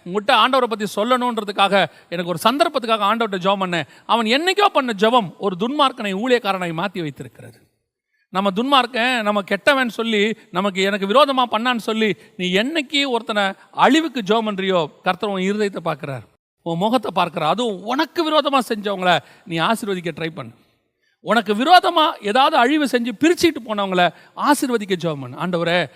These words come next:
அவன் அழிஞ்சிடக்கூடாதுன்னு" ஜெபம் பண்ணு. நீ உன்னால உதவி செய்ய முடியாம இருக்கலாம். ஒருவேளை உனக்கு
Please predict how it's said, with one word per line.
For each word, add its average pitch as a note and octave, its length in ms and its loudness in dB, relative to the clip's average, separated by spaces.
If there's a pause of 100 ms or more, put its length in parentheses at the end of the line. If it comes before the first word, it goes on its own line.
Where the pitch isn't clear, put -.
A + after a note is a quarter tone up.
(140)
அவன் C#3+ 260 -2
அழிஞ்சிடக்கூடாதுன்னு" F#3+ 600 -2
ஜெபம் D3 160 -8
பண்ணு. A#2 220 -18 (500)
நீ F3 120 -6
உன்னால G3+ 280 2
உதவி D4+ 340 4
செய்ய C#4+ 360 2
முடியாம C#4+ 280 2
இருக்கலாம். A#3+ 560 -2 (200)
ஒருவேளை B3+ 460 0 (120)
உனக்கு A3 420 -4